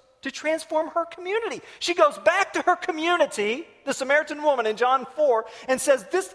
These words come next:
is this not the Messiah? Come and meet the man who told me everything I ever did." Well, who would want that? She did, because the person was Jesus.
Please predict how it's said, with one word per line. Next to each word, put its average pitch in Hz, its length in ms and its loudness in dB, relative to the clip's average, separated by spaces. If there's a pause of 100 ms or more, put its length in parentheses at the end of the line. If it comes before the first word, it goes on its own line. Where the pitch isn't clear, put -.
(160)
is 247 160 -6
this 330 240 -2
not 320 240 4
the 320 40 -2
Messiah? 294 540 4 (240)
Come 359 280 4
and 370 160 -2
meet 339 200 0
the 339 100 0
man 294 340 4
who 277 200 -4
told 285 340 4
me 240 140 2
everything 302 460 2
I 247 160 6
ever 254 200 2
did." 208 320 2 (200)
Well, 185 140 2
who 294 180 0
would 214 140 2
want 190 280 0
that? 127 340 0 (2500)
She - 280 -16
did, 120 300 -6
because 127 400 -16 (180)
the 127 80 -10
person 139 480 -18
was 113 140 -20
Jesus. 107 760 -20